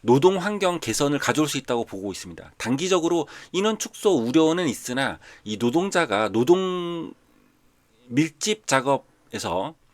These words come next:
로봇 제어로 전환되면은 작업 강도가 줄어드는 전 좋은 효과가 있다, 크다는 것입니다.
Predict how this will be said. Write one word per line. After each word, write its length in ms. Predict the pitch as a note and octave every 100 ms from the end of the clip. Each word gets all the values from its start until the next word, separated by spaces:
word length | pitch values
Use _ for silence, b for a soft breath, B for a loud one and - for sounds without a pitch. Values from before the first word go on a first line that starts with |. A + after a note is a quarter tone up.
| _ _ _ - -
로봇 480 | A#2+ D3 F#3 F#3+ -
제어로 640 | B2+ B2 B2+ F#2 G2 F2 B B
전환되면은 680 | - B2 D3+ C3+ A2+ A#2+ A#2+
작업 340 | - A#2 D#3+ -
강도가 360 | E3 D#3+ D3+
줄어드는 600 | - A3 G#3+ D#3+ C#3+ C3+ -
전 300 | G#2+ A2+ B2 B B B B _
좋은 340 | - A#2 C#3+ F#3
효과가 460 | F#3+ - F3+ D#3
있다, 520 | C3 - C#3+ C#3 C3 A#2
크다는 460 | - - G3 F3+
것입니다. 500 | B2+ - F2+ D#2 D2+